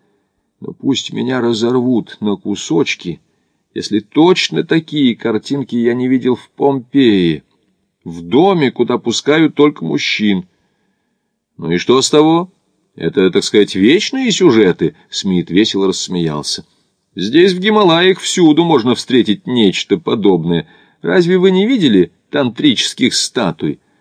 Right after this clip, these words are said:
"У меня словно гора с плеч упала".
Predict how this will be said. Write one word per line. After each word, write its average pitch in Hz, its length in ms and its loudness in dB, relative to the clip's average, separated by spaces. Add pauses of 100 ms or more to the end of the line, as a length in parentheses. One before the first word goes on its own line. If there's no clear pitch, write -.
(680)
"У - 40 -10
меня 147 220 -2
словно 107 320 -2
гора 92 340 0
с 85 80 -6
плеч 82 360 -4
упала". 73 500 -8